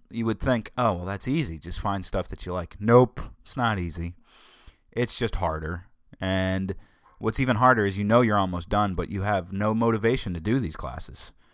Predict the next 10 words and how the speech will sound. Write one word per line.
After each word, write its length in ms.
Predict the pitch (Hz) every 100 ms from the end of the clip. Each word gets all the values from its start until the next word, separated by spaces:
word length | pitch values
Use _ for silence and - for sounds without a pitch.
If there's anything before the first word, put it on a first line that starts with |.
| _ _ _ -
you're 80 | 101
just 220 | 98 104
sitting 180 | - 131
there 140 | 107
like, 140 | 92 -
"I 140 | 104
need 300 | 98 101 104
these 460 | 87 92 85 82 -
requirements, 800 | 85 95 92 90 80 82 76 -
so, 460 | - 82 69 76